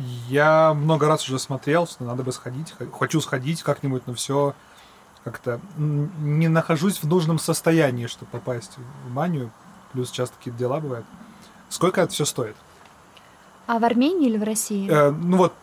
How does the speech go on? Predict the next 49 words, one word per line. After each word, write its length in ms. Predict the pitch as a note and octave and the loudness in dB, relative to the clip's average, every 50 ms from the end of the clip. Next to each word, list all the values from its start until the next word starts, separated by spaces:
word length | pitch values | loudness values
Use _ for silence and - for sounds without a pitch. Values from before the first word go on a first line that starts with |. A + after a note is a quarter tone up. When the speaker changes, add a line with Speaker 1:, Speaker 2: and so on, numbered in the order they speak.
| - - - | -20 -6 -2
Speaker 1:
то, 100 | - D#3+ | -2 0
что 120 | - - | 2 2
вы 80 | D#3+ D#3 | 2 2
проводите, 480 | - C3 B2+ D3+ F3+ F3+ D#3 - C3+ B2 | 4 4 4 4 2 2 0 -2 -4 -4
сколько 320 | - - D3 C#3 D3+ C3 | -2 -2 0 0 0 0
с-, 80 | A#2+ - | 0 -2
ч-, 180 | - - D3+ | -6 -8 -6
я 180 | C#3 C3 C#3+ C#3+ | 0 2 2 2
хочу 240 | - C#3+ - - C3 | 0 -2 -4 -4 -4
попасть 320 | - C#3 - - B2 G#2+ | -4 -2 0 0 0 0
к 60 | G#2+ | 0
вам 80 | C3+ B2+ | 0 0
Speaker 2:
Ага. 40 | B2+ B2+ | 0 0
Speaker 1:
на 40 | |
бань-, 260 | B2 C#3+ E3 F#3+ E3 C#3+ C#3+ | 0 0 0 -2 -2 -6 -4
на 80 | C#3+ - - | -2 0 2
Speaker 2:
Да, 40 | |
Speaker 1:
банную, 300 | - C3 C3+ C3 C3 C3 B2+ | 2 2 2 0 0 0 0
Speaker 2:
а, 220 | A3 G#3+ G#3+ G#3+ | 0 -2 -2 -4
Speaker 1:
как 80 | G#3+ G#3+ | -4 -6
Speaker 2:
четырехчасовая 840 | - A#3+ - B3+ B3+ C4+ - - - - - C4 B3 B3+ B3+ B3 A#3 | -8 -8 -2 0 0 0 0 -2 -6 -4 -2 -2 0 2 2 2 4
Speaker 1:
ритуал. 20 | |
Speaker 2:
банная 360 | F#3+ A3 A#3 A#3+ A#3 A3+ A3 | 4 4 4 4 2 2 0
церемония 600 | A3 - - A3 G#3+ A3 A3 A3 B3+ D#4 D#4+ D#4 C4 | -2 -6 -6 -4 -2 0 0 0 0 0 2 0 0
групповая 520 | A3 G#3+ G#3+ - - A3+ G#3 A3+ A3 G#3+ | 0 -2 -4 -4 -4 -2 0 2 2 0
стоит 300 | G#3 - - A#3+ B3 A#3+ | 0 -2 -2 -2 -2 0
тридцать 300 | - A#3 A#3+ A#3+ - - | 0 -2 -2 -2 -2 -4
тысяч 300 | - A3+ A3+ A3 - - - | -6 -6 -6 -6 -8 -8 -4
драм. 340 | - F#3+ F#3 F3+ F3+ F3+ F#3 - - | 0 2 2 2 2 -2 -6 -6 -2
То 60 | G#3 G3+ | 0 0
есть 180 | G3+ G3+ - | 0 0 0
в 60 | G3 | 2
это 240 | A#3+ C#4+ D4 - A#3+ | 2 2 2 2 -2
входят 540 | G#3+ - - G#3+ G#3+ G#3+ G3 - F#3 - - - | -4 -6 -2 0 0 0 2 0 -4 -6 -8 -8
Speaker 1:
Мгм. 100 | - G3 | -8 -6
Speaker 2:
уже, 320 | G3 F#3+ G3+ G#3+ G#3 G3 F#3+ - - - - B3 - | -6 -4 -2 0 0 0 -2 -4 -10 -18 -18 -8 -2
а, 260 | G#3 G3+ G3 G3 F#3+ F#3+ | 0 2 2 2 0 0
все 500 | - - - - A#3+ A#3+ A#3 A3+ G#3 - | -4 -6 -2 0 2 4 4 4 2 0
банные 540 | - F3+ G3 G#3+ A3 A3+ A3 G#3+ G#3 G3 | -2 0 2 2 4 4 2 2 0 0
принадлежности, 1040 | F3+ - A3 A3 G#3+ G#3 G3 F3+ F3+ F3+ F3+ F#3 F#3 F#3 F3 - F3+ F3+ - - - F#3 | 0 -2 0 0 2 0 0 0 0 0 0 0 0 0 -2 -4 -6 -6 -8 -10 -10 -10
шапочки, 600 | - - A3+ A3 A3 A3 G#3+ - - - - - | -4 -2 0 2 2 2 0 -4 -10 -12 -10 -10
халатики, 720 | G3+ - A3 A3+ A3 G#3+ G#3 G#3 G3+ G3+ - - - - A#3+ - | -6 -4 -2 -2 0 0 0 2 0 0 -2 -6 -16 -20 -16 -12
полотенца, 760 | - G3+ G#3 G#3+ G#3 - - - G3 G3 G3 G3 F#3+ - G3 | -8 -6 -6 -6 -6 -8 -6 -4 -4 -2 -2 -4 -6 -8 -10
с 40 | - | -12
собой 260 | - F#3+ F#3+ G3+ G#3 | -10 -8 -6 -4 -2
ничего 340 | G#3 G#3 - - G#3+ G3+ G#3 | -2 -2 -4 -6 -6 -6 -4
не 120 | G3 F#3+ | -4 -4
нужно 300 | F#3 F3+ F3 F3+ - F#3 | -4 -6 -8 -10 -10 -10
нести. 520 | F3 F3 F3 F#3 F#3 - - - - F3+ | -10 -10 -10 -10 -12 -14 -14 -12 -12 -12